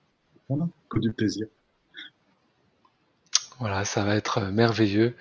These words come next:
Speaker 2: Donc, euh, voilà, on vous invite, euh, si vous en ressentez, euh, l'appel intérieur, à venir, euh, participer avec nous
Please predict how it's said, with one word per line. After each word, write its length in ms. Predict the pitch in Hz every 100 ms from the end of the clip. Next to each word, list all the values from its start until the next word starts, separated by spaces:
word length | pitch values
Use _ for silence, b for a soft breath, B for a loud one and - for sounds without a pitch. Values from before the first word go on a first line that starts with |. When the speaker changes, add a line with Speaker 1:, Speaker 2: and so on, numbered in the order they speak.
| B B B B -
Speaker 2:
Donc, 220 | 107 104
euh, 240 | 101 95 90 90 87
voilà, 240 | 95 92 92
on 20 |
vous 260 | 92 95 104
invite, 360 | 90 110 -
euh, 80 | 95 92 98
si 280 | - - -
vous 200 | 98 92
en 220 | 95 92
ressentez, 600 | 90 104 110 - 117 101
euh, 40 | 95 98 107
l'appel 360 | 98 127 107
intérieur, 680 | 107 - 104 98 98 104 - - B B B B B _ -
à 80 | 104
venir, 420 | 98 98 98 95
euh, 40 | 95 - _ _ -
participer 580 | - - - - - 104
avec 260 | 95 98
nous 220 | 101 98